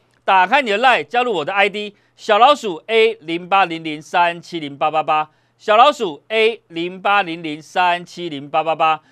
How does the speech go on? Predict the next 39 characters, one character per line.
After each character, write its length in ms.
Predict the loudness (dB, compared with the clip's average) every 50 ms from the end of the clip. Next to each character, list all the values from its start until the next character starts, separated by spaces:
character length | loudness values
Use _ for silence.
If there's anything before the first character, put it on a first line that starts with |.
| _ _ _
每 100 | -10 -6
天 160 | -6 -6 -4
早 240 | 0 2 2 2 2
上 280 | 2 2 2 2 0 -2
现 320 | -10 -14 -4 -2 -2 -2 0
货 160 | -2 -2 -4
一 60 | -2
开 200 | -2 0 0 0
盘， 240 | 2 0 0 -2 -4 _
就 140 | _ -6 -4
会 80 | -4 -6
提 240 | -8 -10 -12 -8
供 180 | -6 -6 -6 -6
你 160 | -8 -12 -14 _ _ _ _ _
独 360 | -10 -8 -6 -6 -6 -6 -6 -4
家 240 | 0 0 0 2
的 200 | 0 -2 -4 -6 -8 _ _
牛 200 | -10 -8 -8 -6
熊 240 | -4 -4 -6 -6 -4
观 180 | -4 -4 -4 -2
盘 180 | -2 -4 -4 -4
重 220 | -6 -10 -8 -8
点。 180 | -10 -12 -12 -14 _ _ _ _ _
那 100 | -12 -8
么 100 | -6 -6
接 240 | -6 -6 -6 -6 -4
下 140 | -2 -2 0
来 180 | 2 0 0
我 160 | -2 -6 -10 -6
们 80 | -4
来 100 | -4 -4
看 200 | -2 -2 -4 -4
一 20 | -2
下 260 | 0 2 2 2 0 _ _ _ -16
今 120 | -14 -8
天 200 | -4 -4 -4 -4
牛 100 | -4 -6
背 160 | -4 -4 -4
背， 240 | -2 -2 -4 -4 -6